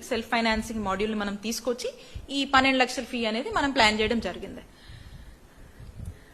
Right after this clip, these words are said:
తర్వాత సి కేటగిరీ, ఇది ఎన్ఆర్ఐ category, fifteen percent of the seats మనం ఇస్తాము. దానికి కూడా మనము మన గవర్నమెంట్ మెడికల్ కాలేజ్ లో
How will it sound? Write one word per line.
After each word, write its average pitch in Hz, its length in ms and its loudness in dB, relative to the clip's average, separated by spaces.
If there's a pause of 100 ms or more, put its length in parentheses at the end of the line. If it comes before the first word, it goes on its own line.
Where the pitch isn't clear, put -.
(160)
తర్వాత 294 300 10
సి 330 240 6
కేటగిరీ, 240 480 6 (400)
ఇది 294 320 4
ఎన్ఆర్ఐ 269 380 10
category, 240 460 4
fifteen 262 300 -2
percent 233 300 0
of 214 100 -4
the 220 140 -4
seats 226 340 -10 (380)
మనం 240 240 2
ఇస్తాము. 190 380 -6 (100)
దానికి 233 360 6
కూడా 240 200 2
మనము 294 320 -2 (420)
మన 226 140 2
గవర్నమెంట్ 233 540 6
మెడికల్ 233 320 2
కాలేజ్ 208 460 0
లో - 60 -10